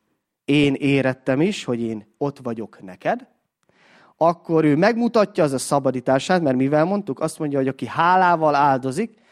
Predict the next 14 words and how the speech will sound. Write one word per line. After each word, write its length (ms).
annak 380
mutatom 460
meg 160
az 100
Isten 300
szabadítását, 920
és 140
azt 160
mondja, 220
a 60
bőséges 1080
áldásait 840
is 160
megmutatja 840